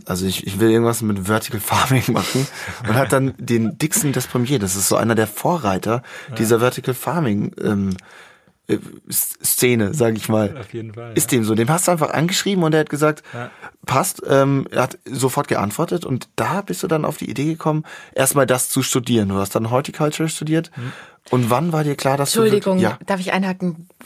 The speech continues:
Speaker 3: Was hast du dem geschrieben und warum? Was hast du dem genau geschrieben?
Speaker 2: Also vielleicht ganz kurz, damit die anderen den Kontext verstehen. Also wir waren zusammen in Neuseeland ein halbes Jahr in Greenpeace gearbeitet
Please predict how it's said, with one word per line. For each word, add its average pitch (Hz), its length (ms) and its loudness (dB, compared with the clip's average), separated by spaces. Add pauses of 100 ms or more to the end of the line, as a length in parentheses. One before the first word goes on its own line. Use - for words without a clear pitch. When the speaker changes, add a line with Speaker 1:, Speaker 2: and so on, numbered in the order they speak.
Speaker 3:
Was 196 240 0
hast 247 180 0
du 220 60 2
dem 190 200 2
geschrieben 170 600 -2
und 175 180 -4
warum? 160 300 0 (200)
Was 180 140 0
hast 220 160 -2
du 202 40 -4
dem 185 160 0
genau 165 180 0
geschrieben? 151 380 -6
Speaker 2:
Also 117 160 -4
vielleicht 123 260 0
ganz 135 220 2
kurz, 139 160 0
damit 127 240 0
die 131 80 0
anderen 131 240 2
den 113 100 -2
Kontext 131 440 0
verstehen. 117 340 -2
Also 113 180 -4
wir 113 120 2
waren 131 120 2
zusammen 127 300 0
in 120 60 0
Neuseeland 139 420 4
ein 143 40 2
halbes 139 280 0
Jahr 127 200 6
in 120 100 -4
Greenpeace 131 360 -2
gearbeitet 123 540 2